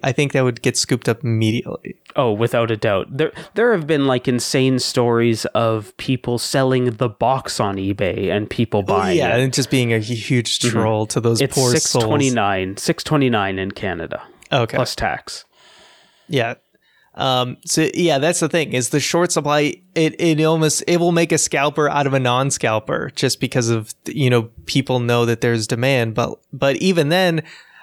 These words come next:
Speaker 1: I'd also, even if I didn't, like, scalp it, I would also feel more, even the gamer in me would be more compelled to get it just because I know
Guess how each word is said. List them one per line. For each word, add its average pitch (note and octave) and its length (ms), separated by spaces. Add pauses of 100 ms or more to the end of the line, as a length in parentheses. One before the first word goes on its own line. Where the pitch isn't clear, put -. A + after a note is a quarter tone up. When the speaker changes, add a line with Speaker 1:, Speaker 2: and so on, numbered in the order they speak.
(160)
Speaker 1:
I'd D#3 180
also, - 520
even G3 280
if F3 120
I C3+ 140
didn't, C#3 600
like, A#2 380 (160)
scalp C#3 580
it, A#2 300 (560)
I D#3+ 120
would G3 140
also E3+ 380
feel D3+ 360
more, C#3+ 360
even E3 360
the C#3 180
gamer C#3+ 480
in B2 220
me A2+ 160
would A2+ 200
be A#2+ 120
more A#2+ 260
compelled A#2 500
to C3 100
get A#2 180
it A2+ 140
just - 220
because A#2 640 (440)
I C3 140
know B2+ 480